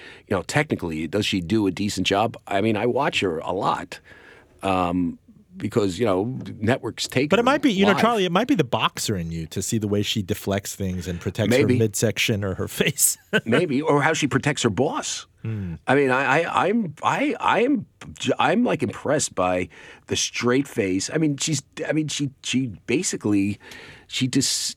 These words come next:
Speaker 1: she disarms some of the, the best people in journalism every day. I mean, you know, Jim Acosta is no dummy.
Speaker 2: Yeah.
Speaker 1: You know,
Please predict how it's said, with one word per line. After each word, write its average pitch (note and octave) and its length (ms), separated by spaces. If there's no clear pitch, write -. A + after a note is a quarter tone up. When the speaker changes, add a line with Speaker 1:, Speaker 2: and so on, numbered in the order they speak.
Speaker 1:
she - 200
disarms C3 960
some B2 260
of A2+ 60
the, G#2+ 220
the G2+ 120
best A#2+ 240
people A#2 260
in G#2+ 60
journalism G#2 440
every D2+ 200
day. - 260
I A2 80
mean, A2+ 200
you B2 100
know, G2 380
Jim C#3+ 200
Acosta C3 360
is F2+ 120
no G2+ 140
dummy. A2+ 400
Speaker 2:
Yeah. G#2+ 240
Speaker 1:
You F#2+ 100
know, F#2+ 280